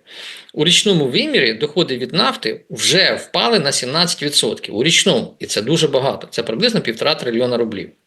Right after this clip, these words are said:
Я, каже, можу зробити дуже небагато дій, аби ціна на нафту ще більше впала.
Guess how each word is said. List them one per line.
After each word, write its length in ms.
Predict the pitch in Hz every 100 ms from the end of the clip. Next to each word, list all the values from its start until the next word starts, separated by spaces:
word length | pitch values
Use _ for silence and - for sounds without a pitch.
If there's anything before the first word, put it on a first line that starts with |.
| - - - - - -
Я, 220 | - 285
каже, 260 | 285 220 220
можу 240 | 254 240
зробити 420 | 196 202 233 226
дуже 300 | 160 226 185
небагато 560 | 165 170 170 185 175 139
дій, 420 | 131 226 233 - _ _ _ _ _
аби 320 | 143 147 185
ціна 340 | 175 180 170 160
на 80 |
нафту 380 | 147 135 117 104
ще 300 | - - 185
більше 280 | 214 208 160
впала. 380 | 139 113 110